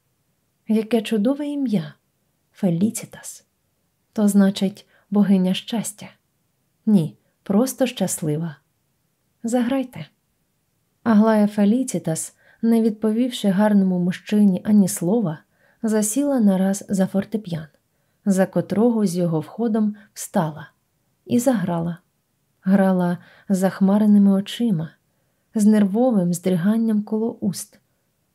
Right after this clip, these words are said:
але грала дуже гарно. «Берсеза Чайковського», сказав він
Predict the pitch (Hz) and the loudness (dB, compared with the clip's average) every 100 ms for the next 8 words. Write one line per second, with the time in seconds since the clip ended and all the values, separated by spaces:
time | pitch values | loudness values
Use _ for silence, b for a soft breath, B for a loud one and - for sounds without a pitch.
0 | _ 196 180 170 175 180 175 175 240 233 | _ 0 2 2 0 0 0 -2 -4 -4
1 | 196 175 147 156 151 _ _ _ _ _ | -2 -2 -4 -10 -16 _ _ _ _ _
2 | _ _ _ _ _ _ _ 202 196 196 | _ _ _ _ _ _ _ 2 2 0
3 | 226 262 269 262 233 214 214 170 - - | 0 2 2 0 -2 -4 -2 -4 -4 -12
4 | 170 165 165 _ _ _ _ _ _ - | -14 -12 -14 _ _ _ _ _ _ -20
5 | - 185 170 165 156 185 247 | -4 -2 0 -2 0 0 -2